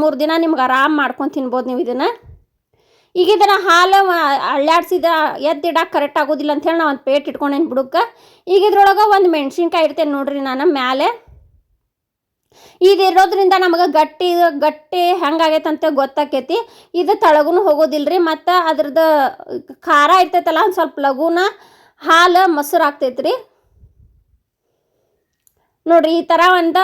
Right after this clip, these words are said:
ಅದ್ರ ಮ್ಯಾಗ ಪ್ಲಾಸ್ಟಿಕ್ ಹಾಳೆ ಇಟ್ಟು ಅದನ್ನ ಡಬ್ಬಿ ಮುಚ್ಚಳ ಮುಚ್ಚಿಬಿಡ್ತೀನಿ, ಅಂದ್ರೆ ಅದ್ರೊಳಗೆ ಗಾಳಿ ಅದು ಏನು ಹೋಗೋದಿಲ್ರಿ. ಈಗ ಇದನ್ನ ಒಂದು ರಾ-, ನಾನು ರಾತ್ರಿ ಮಾಡಿಟ್ಟೇನ್ರಿ, ಇದನ್ನ ಈಗ ಬೆಳಗ್ಗೆ ತೋರಿಸ್ತೇನೆ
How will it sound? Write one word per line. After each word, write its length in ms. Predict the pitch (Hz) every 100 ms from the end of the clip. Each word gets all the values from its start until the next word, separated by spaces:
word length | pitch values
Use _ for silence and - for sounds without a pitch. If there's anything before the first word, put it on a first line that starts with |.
| 370
ಅದ್ರ 140 | 311 302
ಮ್ಯಾಗ 240 | 311 320 370
ಪ್ಲಾಸ್ಟಿಕ್ 400 | 359 285 - 339 370
ಹಾಳೆ 140 | 320 339
ಇಟ್ಟು 160 | 294 453
ಅದನ್ನ 200 | 403 381 277
ಡಬ್ಬಿ 240 | 247 311 254 262
ಮುಚ್ಚಳ 300 | 294 311 339 403
ಮುಚ್ಚಿಬಿಡ್ತೀನಿ, 520 | 302 240 254 339 254 _ _ -
ಅಂದ್ರೆ 200 | 330 339
ಅದ್ರೊಳಗೆ 300 | 294 330 311 302
ಗಾಳಿ 240 | 277 311 320
ಅದು 120 | 349 302
ಏನು 140 | 285 285
ಹೋಗೋದಿಲ್ರಿ. 540 | 254 254 262 320 247 - _ _ - _ _ _ _ _ _ _ _ _ _ _ 359 370
ಈಗ 80 | 349
ಇದನ್ನ 200 | 370 381 392 370
ಒಂದು 200 | 349 349
ರಾ-, 240 | 302 277 302
ನಾನು 180 | 339 349 349
ರಾತ್ರಿ 300 | 285 285 349 339
ಮಾಡಿಟ್ಟೇನ್ರಿ, 560 | 311 277 285 320 285 285
ಇದನ್ನ 160 | 311 392 311
ಈಗ 80 | 311 262
ಬೆಳಗ್ಗೆ 340 | 269 285 320 311
ತೋರಿಸ್ತೇನೆ 360 | 269 277 311